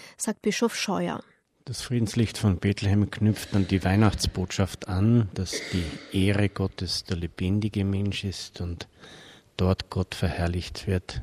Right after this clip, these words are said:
Speaker 2: wo Frieden unter den Menschen verwirklicht werden kann. Insofern ist das Licht natürlich nicht etwas Eigenständiges, sondern an die Menschen gebunden und an die Gnade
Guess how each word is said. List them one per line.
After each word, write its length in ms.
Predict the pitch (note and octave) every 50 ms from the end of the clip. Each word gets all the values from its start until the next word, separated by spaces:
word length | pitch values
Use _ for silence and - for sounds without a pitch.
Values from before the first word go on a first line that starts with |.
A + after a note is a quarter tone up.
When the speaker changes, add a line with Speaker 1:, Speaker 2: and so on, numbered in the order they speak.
| - -
Speaker 2:
wo 240 | - F2 E2+ E2 D2 - - - _ _
Frieden 460 | _ - - - F#2+ F#2+ F#2+ - A2+ G#2+
unter 180 | F2+ D#2+ F2
den 220 | - - E2+ D#2+ D#2+
Menschen 520 | D#2 D#2 D2+ D2 - - - E2+ D#2 - - _
verwirklicht 840 | _ - - - E2+ - F2 E2 - - E2+ - - - - - - - _ _ _ - _
werden 300 | G2+ F2+ E2 - E2 D#2+
kann. 340 | - - E2 D#2+ D#2+ D#2+ - - _ _ _ _ _
Insofern 480 | - D3+ G#2+ - G#2+ F#2 - G#2+ G2+ G2+
ist 480 | G#2 F#2+ - - - - - - - - - - - -
das 200 | - G#2 - -
Licht 260 | - G#2+ - - - -
natürlich 600 | G2+ - G#2+ F#2+ F#2 F#2+ - - - - - - - - _ _
nicht 240 | - - G2 - -
etwas 540 | G#2+ - - - E2 - - - - - - - _ - _ _ _
Eigenständiges, 880 | - D#2+ F2 F#2 G2+ - - - G2+ G#2 G2+ G2+ G2 G2+ F#2 - - -
sondern 460 | - F#2 F#2 F2+ F#2+ F2+ F2+ F2 F#2+ - _
an 160 | - - B2 - -
die 220 | G#2 F2+ D#2 - - -
Menschen 520 | F2 E2+ F2 G2 G2+ - - - B2 A#2
gebunden 880 | - A#2+ - - A#2+ A#2+ B2 B2 B2+ - - - C#3 C3 B2+ B2 A2 - - - - - - - - - _
und 240 | - A#2+ A#2 A#2 A2+
an 140 | A2 G#2+ G2+
die 160 | - F#2+ -
Gnade 480 | - - F#2 F2 F2 F2 F2 - F#2